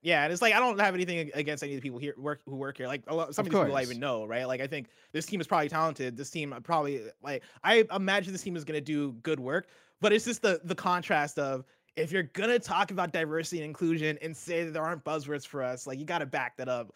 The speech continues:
Speaker 2: You
Speaker 1: Uh,
Speaker 2: really do. Like,
Speaker 1: and so
Speaker 2: 'cause
Speaker 1: that's
Speaker 2: there's
Speaker 1: the
Speaker 2: no
Speaker 1: one thing I'll
Speaker 2: game
Speaker 1: point
Speaker 2: there
Speaker 1: out.
Speaker 2: yet. Like,
Speaker 1: Yeah.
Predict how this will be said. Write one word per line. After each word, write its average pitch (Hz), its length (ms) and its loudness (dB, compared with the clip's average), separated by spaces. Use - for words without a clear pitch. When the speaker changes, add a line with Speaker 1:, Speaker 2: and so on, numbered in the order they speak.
Speaker 2:
You 214 140 0
Speaker 1:
Uh, 269 320 6
Speaker 2:
really 277 200 2
do. 208 760 2
Like, 202 200 6
Speaker 1:
and 170 100 2
so 190 80 6
Speaker 2:
'cause 190 80 8
Speaker 1:
that's 208 160 6
Speaker 2:
there's - 20 -4
Speaker 1:
the 214 60 4
Speaker 2:
no 233 100 10
Speaker 1:
one 190 140 4
thing 175 180 4
I'll 202 120 6
Speaker 2:
game 247 80 0
Speaker 1:
point 147 100 0
Speaker 2:
there 156 160 4
Speaker 1:
out. 127 80 -2
Speaker 2:
yet. 117 360 -6
Like, 143 160 4
Speaker 1:
Yeah. 113 200 -2